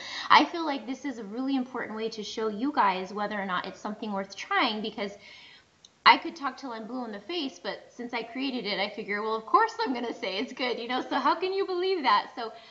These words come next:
that's why I wanted to bring real people who have followed it. They've, they've just, they've seen how they can make it work for themselves. And also what's nice about it too is that pretty much every person I speak with, um, makes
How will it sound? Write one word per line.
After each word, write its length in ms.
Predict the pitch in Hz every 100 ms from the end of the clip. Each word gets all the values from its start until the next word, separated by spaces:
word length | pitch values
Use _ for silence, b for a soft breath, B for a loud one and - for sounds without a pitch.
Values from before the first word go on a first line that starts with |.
| B 269
that's 240 | 311 -
why 100 | 311
I 60 | 277
wanted 260 | 262 254
to 100 | 254
bring 220 | 226 220
real 200 | 208 214
people 420 | 214 226 214 214 208
who 140 | 208
have 140 | 180 -
followed 360 | 226 226 226
it. 400 | 220 208 - - _ _ _ - -
They've, 280 | 214 220 - - 208
they've 160 | 214
just, 320 | 214 220 -
they've 160 | 208 208
seen 260 | - 240 226
how 200 | 202 196
they 100 | 208
can 180 | 226
make 160 | 214 202
it 80 | -
work 240 | 190 196
for 120 | -
themselves. 560 | 190 196 - 185 190 - B B B
And 140 | 247
also 280 | 311 - 392
what's 220 | 262 -
nice 240 | 226 220
about 220 | 202 208 202
it 120 | -
too 180 | 359 381
is 140 | 247
that 180 | 226 - B B
pretty 260 | - 480 523
much 200 | 294 - -
every 220 | 254 262
person 480 | - 240 - 226 220
I 100 | 175
speak 380 | 196 - 285 277
with, 220 | 226 190 - B B B
um, 320 | 202 214 196 -
makes 400 | 233 240 247